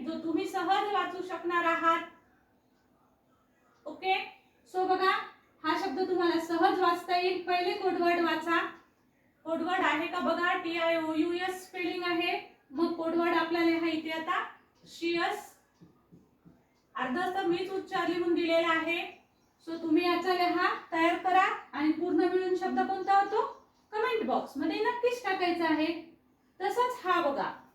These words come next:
कदाचित तुम्हाला अवघड वाटेल, परंतु पहिले आपण बघूया. आता इथे हा एक टीआय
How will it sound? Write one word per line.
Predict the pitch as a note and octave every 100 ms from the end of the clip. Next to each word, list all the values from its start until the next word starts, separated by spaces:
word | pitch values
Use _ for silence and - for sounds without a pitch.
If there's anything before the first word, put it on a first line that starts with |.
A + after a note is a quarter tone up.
| -
कदाचित | E4 A4+ A4+ B4
तुम्हाला | G4+ G#4+ G#4 G4
अवघड | F4+ F#4+ G4
वाटेल, | F#4 F#4 F4+ F4+ F#4 - _ _ -
परंतु | F4 G4 F#4+ G4 E4+
पहिले | E4 F4
आपण | F4 F4+ F4
बघूया. | D#4+ E4+ F4 E4 F4+ - - _ _ _ -
आता | C#4 E4+
इथे | F4 F4+ F#4+ G4+ - - -
हा | D4 D#4+
एक | F4+ -
टीआय | F#4 F4+